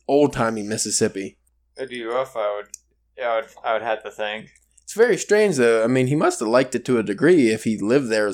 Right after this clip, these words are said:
Speaker 1: Like, he became rich and famous for being a writer. You fucking move.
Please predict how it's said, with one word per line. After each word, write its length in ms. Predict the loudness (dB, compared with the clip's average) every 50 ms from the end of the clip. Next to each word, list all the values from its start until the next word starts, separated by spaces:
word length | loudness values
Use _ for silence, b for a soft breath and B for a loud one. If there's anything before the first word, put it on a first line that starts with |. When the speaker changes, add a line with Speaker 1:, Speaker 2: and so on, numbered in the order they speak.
| -2 -2
Speaker 1:
Like, 200 | 0 0 0 0
he 120 | -2 -4
became 340 | -6 -6 -4 -2 -2 0 0
rich 200 | 0 -2 -2 -2
and 100 | -4 -2
famous 320 | 0 0 2 2 0 -2
for 160 | -2 -2 -2 0
being 220 | 0 0 0 0
a 40 | 2
writer. 380 | 4 4 4 4 2 0 -2
You 220 | -2 -4 -6 -10 -14 -16 _ -20 -20 -14
fucking 260 | -12 -8 -6 -4 -4
move. 440 | -2 -2 -2 -2 -2 -4 -6 -8